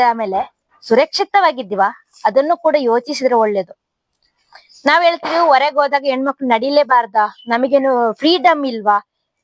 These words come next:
ನೋಡುವವರ ದೃಷ್ಟಿ ಬದಲಾಗ್ಬೇಕು ಅಷ್ಟೇ ಆಯ್ತಾ? ಹೌದು,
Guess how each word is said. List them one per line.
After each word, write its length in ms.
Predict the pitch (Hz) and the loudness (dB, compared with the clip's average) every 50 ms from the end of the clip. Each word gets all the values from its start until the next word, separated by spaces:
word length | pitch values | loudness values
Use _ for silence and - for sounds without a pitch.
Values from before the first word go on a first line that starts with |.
| _ _ _ _ - | _ _ _ _ 0
ನೋಡುವವರ 560 | 240 269 320 359 415 427 403 403 381 359 330 320 247 | 2 4 4 4 4 2 2 2 2 2 2 0 -2
ದೃಷ್ಟಿ 360 | - 254 262 - - - 370 | -6 -8 -8 -8 -4 -4 -2
ಬದಲಾಗ್ಬೇಕು 680 | 320 302 277 262 254 240 226 180 180 208 190 - - 214 | 0 0 0 0 0 0 0 0 -4 -10 -10 -4 -2 -2
ಅಷ್ಟೇ 280 | 196 - - - 233 | -2 -2 -6 -6 -6
ಆಯ್ತಾ? 360 | 196 180 - - 170 - _ _ _ _ _ _ - | -6 -6 -6 -12 -16 -16 _ _ _ _ _ _ 0
ಹೌದು, 420 | 220 247 294 320 311 233 240 214 | 0 0 2 0 -2 -4 -6 -6